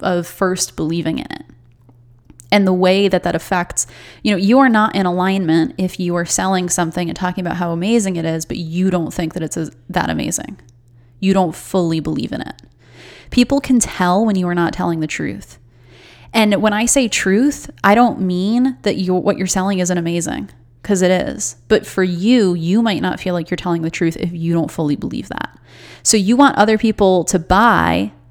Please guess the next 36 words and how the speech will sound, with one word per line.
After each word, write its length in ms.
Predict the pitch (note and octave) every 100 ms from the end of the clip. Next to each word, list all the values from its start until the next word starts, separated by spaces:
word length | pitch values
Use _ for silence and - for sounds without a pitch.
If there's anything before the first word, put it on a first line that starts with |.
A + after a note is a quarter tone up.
| - _ - - - _
to 140 | - F#3+
prove 520 | - G#3+ A3+ A3+ -
to 120 | -
you 440 | F3+ F3+ B3 G3+ E3
that 120 | E3
it's 140 | D#3
valuable. 680 | F3 E3+ E3 D3+ - - - - _ _ _ -
You're 120 | G3
putting 360 | - A3 A#3
things 240 | B3+ C4+ B3+
out 240 | A#3+ A#3+
there 180 | F#3 F3+
and 100 | F3+
you're 60 | F3+
saying, 340 | F#3 F3+ F3+
"Well, 320 | B3+ B3 A#3 - - -
if 120 | A3
people 300 | A#3+ A#3 G#3+
are 80 | F#3+
into 260 | F3+ F3+ D#3+
it, 200 | - F3+
then 120 | E3+
that 180 | E3 E3
means 200 | D#3+ D#3+
that 80 |
it's 100 | D3+
probably 340 | - D#3+ D3 D3
valuable. 460 | - - - -
If 100 | F3+
not, 360 | G3 G#3+ G3 -
then 80 | F3
I 60 |
should 140 | E3 -
probably 280 | F3+ - -
change 320 | - D#2
it." 120 | A1